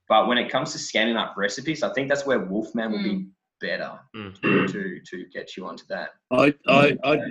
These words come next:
Speaker 4: I'd point it back to Michael and say you have to have a good brewer to take a, a home brew recipe and then upscale it to the size or the volume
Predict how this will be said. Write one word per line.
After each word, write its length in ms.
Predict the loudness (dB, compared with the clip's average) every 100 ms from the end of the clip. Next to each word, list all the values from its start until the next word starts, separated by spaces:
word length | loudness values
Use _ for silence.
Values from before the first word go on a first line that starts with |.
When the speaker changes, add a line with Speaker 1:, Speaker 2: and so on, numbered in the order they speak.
| -2
Speaker 4:
I'd 220 | 2 2
point 200 | 2 2
it 80 | 2
back 160 | 0 -2
to 100 | -2
Michael 360 | -2 -4 -4
and 100 | -6
say 220 | -6 -4 -2
you 100 | -2
have 140 | -4
to 80 | -8
have 200 | -10 -10
a 20 |
good 220 | -6 -6 -4
brewer 400 | -2 0 0 -2
to 320 | -4 -2 -2
take 400 | -4 -4 -2 0
a, 320 | 0 2 0
a 80 | -2 -2
home 180 | 0 0
brew 180 | 2 2
recipe 640 | 2 0 -2 -10 -8 -10 _ _ _ _ -6
and 140 | 0
then 140 | 2 2
upscale 680 | 0 -4 -2 2 4 4
it 80 | 2 -2 -2
to 480 | 2 4 4 2 0 _ _ _ -10
the 140 | -6
size 680 | -4 2 6 6 6 2 -4 -6
or 100 | -4
the 100 | 0
volume 640 | 4 8 8 6 0 -4